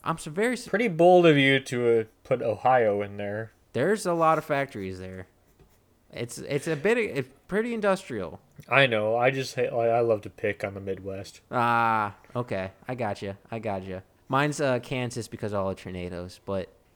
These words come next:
Speaker 1: if you're in the middle of nowhere, Alaska, how do you, I mean, it's gonna take, what, three weeks to send your phone to the lower forty-eight to get it <laughs> repaired? That doesn't make sense.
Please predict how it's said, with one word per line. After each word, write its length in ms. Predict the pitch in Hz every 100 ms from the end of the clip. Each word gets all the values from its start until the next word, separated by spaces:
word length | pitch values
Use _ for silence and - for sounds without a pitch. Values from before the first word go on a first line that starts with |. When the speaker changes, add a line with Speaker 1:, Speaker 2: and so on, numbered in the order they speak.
| -
Speaker 1:
if 160 | 143
you're 80 | 247
in 80 | 285
the 60 | 196
middle 220 | 208 208
of 100 | 165
nowhere, 340 | 180 185 165
Alaska, 840 | 127 123 139 185 - 110 95 92 101 _ - -
how 380 | 147 139 220 254
do 60 |
you, 280 | 254 233 - -
I 340 | - 117 160
mean, 460 | 202 208 196 190 - _ - _
it's 140 | 156 -
gonna 120 | 190
take, 220 | 196 180
what, 260 | 175 139 - -
three 240 | 147 160
weeks 380 | 143 147 185 -
to 80 | 139
send 240 | 151 147
your 80 | 143
phone 400 | - 143 147 156
to 100 | 131
the 80 | 113
lower 300 | 123 131 131
forty-eight 580 | 135 131 127 127 151
to 80 | -
get 160 | 120 120
it 80 | 117
<laughs> 40 |
repaired? 640 | 156 123 - 110 120 160 175 _ _ _ _ _ _ _ _
That 120 | -
doesn't 260 | 226 170 127
make 200 | 107 95
sense. 640 | - 110 123 190 196 -